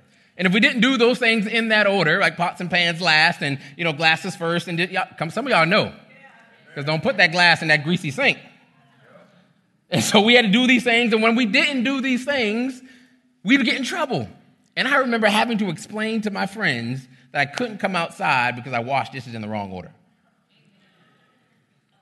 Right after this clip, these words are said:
That's a humbling moment, y'all. But as I grew older, he used to, my dad used to always say, "It's not the thing that you did, it's the fact that I told you."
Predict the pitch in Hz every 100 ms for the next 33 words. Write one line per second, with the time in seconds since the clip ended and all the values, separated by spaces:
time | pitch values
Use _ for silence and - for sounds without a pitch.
0 | - 330 - 110 175 185 175 170 175 120
1 | - 120 117 135 - _ _ _ _ _
2 | _ _ _ _ _ _ _ _ _ -
3 | 135 98 135 131 123 151 147 127 175 160
4 | 117 120 127 123 117 123 123 120 127 123
5 | 120 165 202 139 190 160 139 123 127 170
6 | 131 - 143 127 117 110 - 190 98